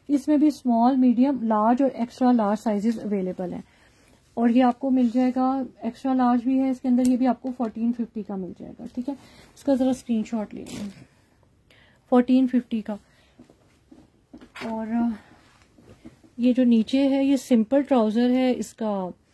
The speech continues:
ethnic का, extra large, ठीक है। मैं इसकी length लेके आपको बताती हूँ। एक्स्ट्रा large trouser है, simple, अ,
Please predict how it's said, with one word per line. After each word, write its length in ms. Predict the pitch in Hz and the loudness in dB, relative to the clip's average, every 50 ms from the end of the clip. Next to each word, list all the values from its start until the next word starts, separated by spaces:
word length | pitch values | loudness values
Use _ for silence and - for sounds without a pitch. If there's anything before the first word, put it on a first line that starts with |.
| _ _ - - - - _ - | _ _ -20 -20 -20 -20 _ -8
ethnic 420 | 240 233 240 - 254 254 262 254 - | -8 -6 -2 0 2 2 2 0 -2
का, 260 | 269 269 285 277 254 - _ _ _ _ _ _ _ _ _ _ _ _ _ - 240 | -4 -4 -4 -6 -8 -10 _ _ _ _ _ _ _ _ _ _ _ _ _ -6 -6
extra 340 | 240 240 - - 262 254 254 | -6 -6 -2 2 2 4 4
large, 340 | 247 226 196 185 185 180 - - - _ _ _ _ _ _ _ _ _ _ _ _ _ _ _ _ _ _ _ _ _ _ _ _ _ _ _ _ _ _ _ _ _ - | 4 2 2 0 -2 -4 -6 -12 -20 _ _ _ _ _ _ _ _ _ _ _ _ _ _ _ _ _ _ _ _ _ _ _ _ _ _ _ _ _ _ _ _ _ -2
ठीक 120 | 269 247 | 0 2
है। 60 | 294 | 2
मैं 120 | 285 285 277 | 4 4 2
इसकी 240 | 254 254 - - 254 | 2 0 -2 0 2
length 240 | 247 226 226 233 240 - | 2 2 2 0 -2 -2
लेके 220 | 254 247 247 - | -2 -2 -2 -2
आपको 200 | 247 233 226 - | -4 -4 -4 -4
बताती 340 | 233 226 - 208 196 - 247 | -6 -4 -4 -6 -4 -2 -2
हूँ। 80 | 254 233 | -2 0
एक्स्ट्रा 340 | 247 247 - - - 277 277 | -2 -2 -2 0 2 2 4
large 320 | 262 233 220 220 233 - | 4 4 4 2 2 0
trouser 340 | - 254 240 247 233 254 262 | 2 2 2 4 2 2 2
है, 100 | 277 277 | 0 0
simple, 560 | 254 - 247 220 214 208 - 262 277 294 311 - _ _ _ _ _ _ _ _ _ _ _ _ _ - | -2 -2 -2 -2 -2 -2 -2 -2 -2 -2 -4 -6 _ _ _ _ _ _ _ _ _ _ _ _ _ -14
अ, 440 | 226 226 226 220 220 220 220 226 | -12 -10 -8 -6 -6 -6 -4 -6